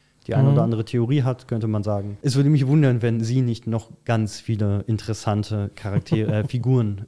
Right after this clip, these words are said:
Speaker 1: äh, Figuren und Geschichten an sich im Allgemeinen für Kamala Khan irgendwo in ihrem Kopf hätte, die bestimmt gerne raus wollen würden.
Speaker 2: Na denn, sind wir gespannt. Dann würde ich an dieser Stelle sagen, packen wir es für heute.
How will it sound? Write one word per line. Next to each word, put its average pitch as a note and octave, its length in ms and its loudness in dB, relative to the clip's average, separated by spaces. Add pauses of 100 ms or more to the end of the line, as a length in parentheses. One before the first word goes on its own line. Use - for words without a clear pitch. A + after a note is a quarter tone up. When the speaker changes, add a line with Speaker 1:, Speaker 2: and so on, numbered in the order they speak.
Speaker 1:
äh, G#2+ 120 -4
Figuren G2 480 -8
und G#2+ 160 -8
Geschichten A2 480 -6
an G2 120 -4
sich A2 160 -4
im G2 80 -6
Allgemeinen G2 420 -2
für G2+ 340 -4
Kamala F#2+ 360 -6
Khan F#2+ 340 -6
irgendwo F#2+ 540 -8 (100)
in G2 80 -12
ihrem G2 160 -8
Kopf - 240 -8
hätte, G2 240 -8 (280)
die G2 220 -6 (140)
bestimmt A2 380 -2
gerne G2+ 180 -4
raus G2 260 -4
wollen F#2+ 220 -4
würden. G2 280 -6 (260)
Speaker 2:
Na A#2 120 2
denn, A#2 240 0 (200)
sind B2 240 0
wir D#3 60 2
gespannt. D#3+ 500 0
Dann B2+ 160 4
würde D#3+ 120 6
ich F3 60 4
an E3+ 60 4
dieser F3+ 180 4
Stelle E3+ 220 2
sagen, D#3 240 2
packen - 220 -2
wir F#3 60 2
es F#3 80 0
für G3+ 140 2
heute. A#3+ 320 -2